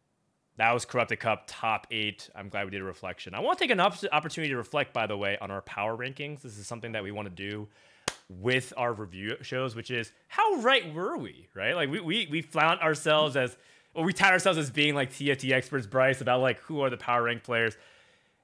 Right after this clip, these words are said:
And when we look at the top fifteen, my criteria was how many of this top fifteen made the top sixteen? And the answer was seven. Uh, we had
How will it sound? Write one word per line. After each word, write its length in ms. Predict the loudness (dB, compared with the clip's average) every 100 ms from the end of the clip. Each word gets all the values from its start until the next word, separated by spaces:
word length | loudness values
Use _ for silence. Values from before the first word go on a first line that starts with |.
| _ 0
And 140 | 2
when 80 | 2
we 80 | 2
look 260 | 4 4
at 40 | 2
the 120 | 4
top 220 | 2 4
fifteen, 480 | 0 -2 -2 0 2
my 140 | 2
criteria 360 | 4 2 2 2
was 140 | 2
how 180 | 4 2
many 200 | 4 2
of 40 |
this 100 | 0 2
top 220 | 2 2
fifteen 720 | -4 -6 -4 -2 -2 -4 -8 -8
made 300 | -4 -4 -6
the 40 |
top 300 | -6 -4 -4
sixteen? 960 | -10 -8 -6 -6 -12 -18 -20 -20 -20 -20 _ _ _ _ _ -6
And 120 | 0
the 100 | 2
answer 240 | 2 0
was 180 | -2 -2
seven. 500 | -2 2 4 4 2 -14 _ _ -18
Uh, 220 | -12 -10
we 160 | -10
had 640 | -6 -4 -2 -4 -4 -8